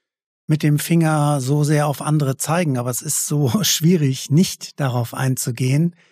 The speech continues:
dass ich das schon ganz gerne auch einmal in den größeren Zusammenhang für mich setzen möchte und daran lasse ich dich teilhaben. Also meine Gedanken zur aktuellen Situation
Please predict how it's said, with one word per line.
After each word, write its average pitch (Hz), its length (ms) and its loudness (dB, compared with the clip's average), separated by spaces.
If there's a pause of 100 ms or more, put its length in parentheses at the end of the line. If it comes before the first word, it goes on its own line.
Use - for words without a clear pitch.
(400)
dass 131 200 0
ich 131 120 -2
das 131 220 -2
schon 151 220 2
ganz 139 300 0
gerne 139 360 0
auch 135 220 -4
einmal 139 380 0
in 143 220 0
den 131 160 2
größeren 151 520 0
Zusammenhang 139 600 0
für - 140 -6
mich 151 240 2
setzen 147 380 -2
möchte 147 520 -2 (420)
und 131 100 -4
daran 139 240 2
lasse 131 240 0
ich 117 60 -8
dich - 180 -8
teilhaben. 113 720 -6
Also 123 340 -2
meine 147 380 0
Gedanken 147 540 0
zur 175 300 0
aktuellen 143 480 -2
Situation 139 920 -2